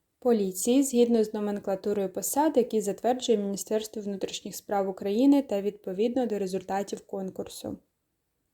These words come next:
Призначення на посади курсантів, слухачів вищих навчальних закладів із специфічними умовами навчання,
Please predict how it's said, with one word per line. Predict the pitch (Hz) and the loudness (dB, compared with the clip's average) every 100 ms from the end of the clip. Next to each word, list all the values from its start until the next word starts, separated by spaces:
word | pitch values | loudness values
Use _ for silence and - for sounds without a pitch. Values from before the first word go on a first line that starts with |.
| _ _ _ _ _ | _ _ _ _ _
Призначення | 240 226 233 277 294 254 226 | 2 2 4 2 2 2 2
на | 220 | 0
посади | 233 226 226 214 214 | -2 2 2 4 0
курсантів, | 214 214 - 233 311 330 277 - | -2 -2 0 4 6 4 0 -4
слухачів | - 247 240 247 240 - 226 233 - _ _ _ _ | -4 -2 0 0 -2 -2 -2 -2 -4 _ _ _ _
вищих | 220 226 - 233 220 | 4 4 4 0 -4
навчальних | 214 220 214 214 | -4 -2 -2 -2
закладів | 202 208 202 208 190 202 - | -2 0 0 -2 -2 -4 -4
із | 214 | -10
специфічними | - 220 - 214 226 - 202 196 | -6 -4 -2 -2 -2 -4 -6 -6
умовами | 202 202 190 190 190 | -4 -4 -4 -4 -2
навчання, | 190 190 - 254 302 302 311 | -4 -4 -4 0 4 6 4